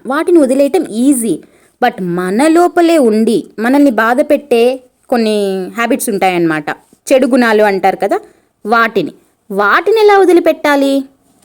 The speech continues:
ఏంటి, నేను చెప్పే విషయం అర్థమవుతున్నట్టే ఉంది,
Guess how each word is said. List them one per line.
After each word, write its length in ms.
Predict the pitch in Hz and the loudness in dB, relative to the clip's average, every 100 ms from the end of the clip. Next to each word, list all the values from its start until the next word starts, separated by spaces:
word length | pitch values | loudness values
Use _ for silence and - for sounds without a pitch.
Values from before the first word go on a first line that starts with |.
| _ _ _ _ _ | _ _ _ _ _
ఏంటి, 560 | 240 254 254 277 269 262 | 0 2 4 2 0 -2
నేను 240 | 233 226 220 247 | -2 -2 -2 -2
చెప్పే 260 | 226 302 | -2 0
విషయం 340 | 294 233 277 220 | 0 0 -2 -2
అర్థమవుతున్నట్టే 1120 | - 196 190 285 285 277 277 285 285 - 381 | -2 -4 0 2 2 2 0 0 -2 0 2
ఉంది, 380 | 403 285 226 330 | 4 4 2 -2